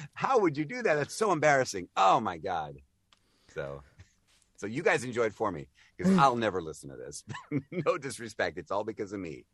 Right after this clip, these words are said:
Speaker 1: <laughs>
Speaker 2: Um, anyway, uh, before we get going, y-, can you tell us, give us a little hint of what you're currently working on and where can people find you online?
Speaker 1: Oh, I feel like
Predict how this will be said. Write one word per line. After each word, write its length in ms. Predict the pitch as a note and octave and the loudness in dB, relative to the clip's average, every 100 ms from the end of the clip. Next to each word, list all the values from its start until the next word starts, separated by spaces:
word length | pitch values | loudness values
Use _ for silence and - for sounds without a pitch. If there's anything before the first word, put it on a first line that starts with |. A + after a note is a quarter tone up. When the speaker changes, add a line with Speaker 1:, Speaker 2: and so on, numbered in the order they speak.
| - | 2
Speaker 1:
<laughs> 140 | F#3+ D#3 D3 C#3+ - D3 - - G#3 - - - - - - - - - G#3 - | 2 2 -4 -10 -10 -16 -16 -8 -8 -6 -12 -12 -16 -16 -16 -18 -16 -10 -10 2
Speaker 2:
Um, 640 | E3+ E3 D#3+ D3+ C#3+ C3+ - | 8 10 10 8 6 0 2
anyway, 560 | F#3 F3+ D3 C3+ B2+ | 6 8 8 8 4
uh, 180 | - C3 | 4 2
before 280 | C3 D3+ F3+ | 2 2 6
we 120 | E3 | 6
get 220 | C#3+ B2+ A2+ | 6 4 4
going, 440 | C3 B2 A#2+ A2+ | 2 4 2 -2
y-, 300 | B2 A#2 B2+ | -4 -10 -14
can 220 | - C3+ C3 | -4 0 2
you 240 | B2+ A#2+ | 2 0
tell 340 | A#2+ D#3 C#3 | 0 2 4
us, 300 | C3+ - - | 4 0 -6
give 200 | - C#3 | -4 -2
us 140 | C3+ B2+ | -2 -2
a 40 | |
little 180 | B2 B2 | -2 -2
hint 220 | B2+ A#2+ | -2 -2
of 120 | A#2 | -4
what 220 | A#2 A#2 - | -4 -4 -4
you're 100 | G#2 | -4
currently 380 | C3+ B2 G#2+ | 0 0 0
working 360 | A#2 A2+ A2 A#2 | -4 -4 -2 -2
on 240 | A2+ A2+ | 0 0
and 140 | A2 G#2 | -2 -4
where 80 | G2+ | -6
can 140 | A#2 | -6
people 300 | G#2 G#2 A2 | -8 -8 -10
find 280 | - G#2 G2+ | -6 -6 -4
you 120 | G2+ | -6
online? 580 | G2 G2+ G#2+ G2 G2+ F#2+ - _ _ _ _ | -6 -6 -8 -8 -8 -10 -14 _ _ _ _
Speaker 1:
Oh, 340 | A2+ A2+ A2 G2 | -12 -8 -4 -6
I 140 | F#2 | -8
feel 240 | F#2 - G#2 | -10 -6 -4
like 220 | F#2+ | -4